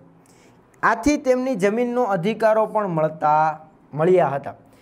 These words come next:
એટલે કે આવી રીતના એકની એક જગ્યાએ પોતે ખેતી કરતા, આથી એમને જમીનના અધિકાર, એટલે કે એમની માલિકીની એ જમીન ગણવામાં આવતી હતી. જેમાં છોટા નાગપુરના મુંડાઓ તેમજ ગોંડ અને સંથાલોનો સમાવેશ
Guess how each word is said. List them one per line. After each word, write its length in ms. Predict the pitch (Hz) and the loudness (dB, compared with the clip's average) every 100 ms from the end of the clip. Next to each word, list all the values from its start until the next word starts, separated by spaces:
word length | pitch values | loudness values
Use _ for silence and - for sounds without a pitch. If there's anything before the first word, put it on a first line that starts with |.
| _ | _
એટલે 160 | - 208 | -4 -2
કે 120 | 220 | 0
આવી 220 | 175 202 | 0 0
રીતના 220 | 226 226 | -2 -4
એકની 300 | 226 202 208 | -4 -4 -4
એક 100 | 233 | -4
જગ્યાએ 320 | 175 185 220 220 | -4 -2 0 0
પોતે 440 | 214 208 220 214 | -2 -4 -2 -2
ખેતી 380 | 208 185 170 208 | -4 -6 -4 -2
કરતા, 340 | 220 226 208 | -2 0 -2
આથી 240 | 170 170 208 | -2 -2 -2
એમને 220 | 202 208 | -2 -4
જમીનના 500 | 135 151 196 208 196 | -4 -2 0 0 -2
અધિકાર, 380 | 165 180 160 117 | 0 0 0 -4
એટલે 440 | - - - 180 | -8 -20 -8 -4
કે 240 | 185 180 180 | -2 0 0
એમની 240 | 208 214 | 2 0
માલિકીની 640 | 175 160 196 202 196 196 | 2 2 2 0 -2 0
એ 60 | 185 | 0
જમીન 360 | 156 156 170 | 0 0 0
ગણવામાં 720 | 147 131 139 135 160 226 285 - - - - | 0 -2 -2 -2 0 0 -2 -8 -20 -20 -10
આવતી 340 | 113 107 104 | -8 -8 -10
હતી. 160 | 95 - - - - - - - - | -12 -14 -20 -20 -20 -20 -20 -20 -4
જેમાં 500 | 185 233 262 247 - | 2 2 2 0 -6
છોટા 400 | - 214 214 247 | -2 0 2 2
નાગપુરના 560 | 226 220 220 226 226 233 | 2 0 -2 -4 -2 -2
મુંડાઓ 520 | 190 190 208 220 220 | 0 -2 2 2 2
તેમજ 400 | 214 196 202 190 | -2 -4 -4 -6
ગોંડ 320 | 160 190 208 208 - | -2 0 0 -4 -10
અને 220 | 190 214 | -6 -6
સંથાલોનો 720 | 196 160 180 190 196 190 190 185 | -6 -8 -6 -2 0 -2 -4 -8
સમાવેશ 760 | 160 156 147 147 151 147 - | -8 -6 -6 -4 -4 -6 -10